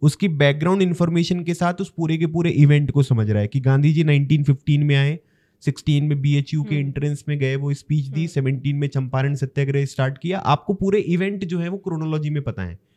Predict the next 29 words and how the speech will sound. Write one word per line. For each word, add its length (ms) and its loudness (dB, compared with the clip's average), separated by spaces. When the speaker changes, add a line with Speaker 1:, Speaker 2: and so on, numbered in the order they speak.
Speaker 1:
तो 60 -4
अगर 220 2
आपने 240 0
बेसिक 440 2
अच्छे 260 0
से 100 -4
पढ़ा 200 -4
हुआ 220 -4
है, 60 -6
तो 120 -4
उन 100 -4
ईयर्स 300 -2
को 320 -2
अच्छी 260 4
तरीके 320 0
से 300 -4
रिटेन 440 6
कर 160 2
पाना 280 -2
लंबे 320 -4
समय 220 -10
तक 180 -10
वो 100 -8
बहुत 220 -4
ज़रूरी 320 -8
है। 200 -12
कई 120 -4
लोग 260 -10
शॉर्ट 300 0